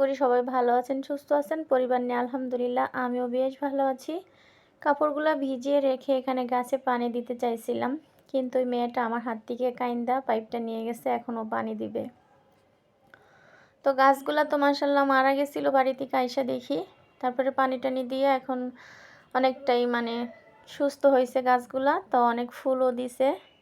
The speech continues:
অনেক সুন্দর সুন্দর ফুল আসছে, আর জবা ফুল গাছটার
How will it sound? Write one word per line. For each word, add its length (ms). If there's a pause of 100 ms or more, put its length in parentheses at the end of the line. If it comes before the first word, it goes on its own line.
(1700)
অনেক 280
সুন্দর 260
সুন্দর 280
ফুল 180 (100)
আসছে, 200 (100)
আর 60 (100)
জবা 240 (100)
ফুল 140 (100)
গাছটার 320